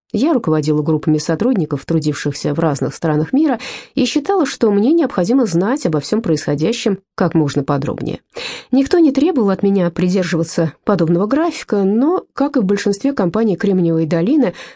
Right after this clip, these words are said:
в Google от сотрудников не требуют присутствовать в офисе определённые часы. Тем не менее, корпоративная культура тех дней предполагала в каждом готовность работать круглые сутки.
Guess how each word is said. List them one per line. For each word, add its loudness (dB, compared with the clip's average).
в 2
Google 2
от -4
сотрудников 0
не 2
требуют 0
присутствовать -2
в 0
офисе -2
определённые 0
часы. -8
Тем 0
не 2
менее, 2
корпоративная 0
культура 0
тех -2
дней 0
предполагала 0
в -10
каждом 0
готовность -2
работать -2
круглые 0
сутки. -4